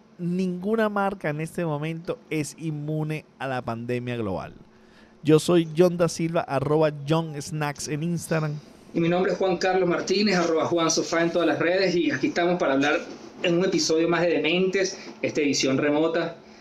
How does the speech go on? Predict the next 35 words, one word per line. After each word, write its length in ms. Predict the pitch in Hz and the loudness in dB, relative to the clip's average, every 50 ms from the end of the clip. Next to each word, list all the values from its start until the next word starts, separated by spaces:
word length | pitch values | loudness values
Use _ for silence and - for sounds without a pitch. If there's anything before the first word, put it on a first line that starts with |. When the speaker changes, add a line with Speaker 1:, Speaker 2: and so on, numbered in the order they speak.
| - - - - - | -20 -20 -18 -10 -4
Speaker 2:
Vamos 200 | - 131 143 160 | 0 0 2 2
a 40 | 160 | 2
tratar 200 | 147 147 143 151 | 2 2 2 2
de 100 | 156 165 | 2 2
discutir 340 | - - - - 143 143 | 2 0 0 0 0 2
un 100 | 156 156 | 2 2
poquito 520 | 156 165 - 160 156 156 170 170 170 - - - - - - | 0 0 0 0 0 2 2 0 0 -2 -4 -8 -14 -12 -4
cuál 160 | - 151 165 | -2 0 0
ha 40 | 175 | 0
sido 240 | 175 - 185 185 185 | 0 2 2 2 2
el 80 | 180 156 | 2 2
efecto 760 | 147 - - - 185 170 165 - - - - 160 165 170 - | 0 -2 -4 -2 -2 -2 -2 -2 -6 -2 0 0 0 0 0
en 120 | - 135 131 | 0 0 0
las 140 | 127 - | 0 -2
comunicaciones, 1120 | - - 131 123 123 120 117 113 117 113 - 175 170 180 185 190 190 190 180 185 - - - - - - - - | -2 -2 0 2 2 2 2 0 0 0 2 2 2 2 2 2 2 0 0 -2 -6 -10 -16 -18 -20 -20 -12 -6
y 80 | - 165 | -2 0
no 100 | 185 180 | 0 0
solamente 420 | - 240 233 226 233 226 226 226 | 2 2 2 2 2 2 2 2
de 100 | 196 156 | 2 2
marca, 500 | 147 147 143 135 - - 151 160 180 180 - | 2 2 2 0 0 0 0 -2 -2 -2 -4
sino 240 | - - 139 135 131 | -2 0 0 2 2
cuando 200 | 135 127 127 123 | 2 2 2 2
le 120 | 127 127 | 2 2
recuerda, 300 | 120 110 - 139 135 165 | 0 0 0 0 0 0
cuando 160 | 180 175 156 | 0 0 -2
nosotros 220 | 135 127 127 147 165 | -2 -2 0 0 0
mencionamos 400 | 170 147 - 135 110 120 131 147 | 0 0 0 0 0 0 0 2
marcas 320 | 160 147 147 151 156 - | 2 2 2 0 -2 -2
también 360 | - 127 127 139 160 180 175 | -2 0 2 2 2 2 2
nos 80 | - 131 | 0 0
referimos 680 | 127 - - 127 123 127 139 151 151 - - - - - | -2 0 0 0 2 2 2 0 -2 -4 -8 -14 -12 -4
a 100 | - 143 | -2 0
las 160 | 139 131 - | 0 0 2
marcas 320 | 151 143 135 131 107 - - | 2 2 2 2 0 -2 -2
personales, 800 | - 151 151 - - - 156 147 135 113 110 113 113 - - | -2 0 0 0 2 2 2 2 2 2 0 -2 -4 -6 -10